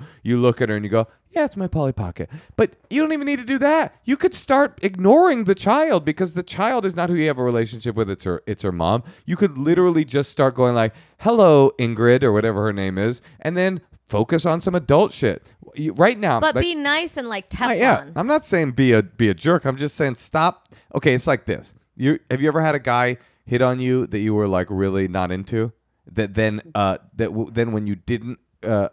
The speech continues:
Speaker 1: uh, respond positively to his flirtation, he, like, doubled and tripled down on trying to get with you?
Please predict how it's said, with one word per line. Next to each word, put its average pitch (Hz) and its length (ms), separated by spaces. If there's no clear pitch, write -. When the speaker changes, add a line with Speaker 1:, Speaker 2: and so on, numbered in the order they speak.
Speaker 1:
uh, 101 140
respond 101 800
positively 107 560
to 101 100
his 98 100
flirtation, 101 640
he, 123 140
like, 101 340
doubled 110 460
and 101 180
tripled 107 880
down 104 360
on 95 180
trying 101 240
to 92 80
get 90 180
with 110 200
you? 131 200